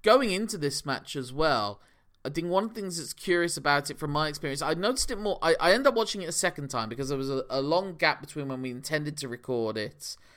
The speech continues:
and when we actually did record it for this match. And I didn't take notes the first time. If I'd have taken notes the first time, I would have probably felt more comfortable talking about it without it. But I did rewatch it just before we recorded.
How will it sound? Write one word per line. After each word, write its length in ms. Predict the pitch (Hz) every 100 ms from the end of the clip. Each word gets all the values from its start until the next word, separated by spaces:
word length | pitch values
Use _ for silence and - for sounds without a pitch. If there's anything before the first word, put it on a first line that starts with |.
| _ _
and 80 | 117
when 80 | 123
we 100 | 123
actually 280 | 113 - 123
did 320 | 110 139 110
record 380 | 110 - 107 101
it 100 | -
for 120 | -
this 280 | - - -
match. 480 | 90 - - - - - - - _
And 120 | - 160
I 80 |
didn't 200 | 165 208
take 240 | 214 208 156
notes 320 | 151 160 -
the 80 | 151
first 420 | 143 131 107 -
time. 220 | 127 110
If 80 | 135
I'd 100 | 170
have 80 | 165
taken 280 | 254 262 214
notes 180 | 165
the 80 | 151
first 220 | 160 139
time, 100 | 143
I 60 | 131
would 80 | 127
have 80 | 131
probably 180 | 151
felt 240 | 147 143 107
more 160 | 131
comfortable 520 | 131 135 131 127 120 - - - - - -
talking 320 | - 139 135
about 320 | 135 131 131
it 80 | 135
without 380 | 101 127 135 147
it. 180 | 170 - - - - - -
But 100 | 156
I 120 | 147
did 240 | 156 170
rewatch 560 | 147 151 135 135 - -
it 80 | 127
just 240 | 120 123
before 240 | 123 120
we 80 | 110
recorded. 600 | 104 - 156 131 101 73